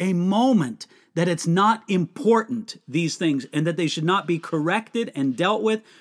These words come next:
and that this could not, um, lead to serious problems down the road.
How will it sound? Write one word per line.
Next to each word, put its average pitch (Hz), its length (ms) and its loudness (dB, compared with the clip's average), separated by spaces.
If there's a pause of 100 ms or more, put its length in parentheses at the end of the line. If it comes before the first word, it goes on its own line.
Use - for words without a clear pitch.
(200)
and 170 160 2
that 175 160 -2
this 175 180 -2
could 226 380 -2
not, 196 460 -2 (300)
um, 147 340 0 (300)
lead 196 320 2
to 196 120 -2
serious 262 760 0
problems 123 580 -2
down 123 240 -2
the 135 80 0
road. 226 420 -4